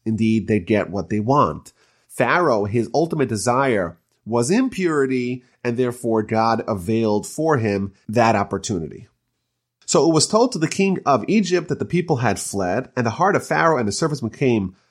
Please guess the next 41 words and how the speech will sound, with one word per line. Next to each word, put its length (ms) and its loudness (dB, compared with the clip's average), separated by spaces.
transformed 800 0
regarding 240 2
the 80 0
Jewish 200 -2
people. 440 0
"What 160 0
did 180 0
we 100 -2
do? 440 0
We 160 2
sent 180 2
the 60 0
Jewish 260 0
people 340 -2
out. 360 2
They're 100 2
gonna 180 0
stop 280 -2
serving 440 2
us. 300 0
This 340 -2
is 540 0
a 60 -2
disaster. 680 2
We 180 2
have 260 -2
to 80 -4
go 380 0
pursue 360 0
them." 280 -2
Rashi 280 0
tells 280 0
us 280 0
that 160 0
Pharaoh 320 2
sent 440 -2
spies 920 0
with 320 -2
the 120 -4
Jewish 240 0
people 440 -2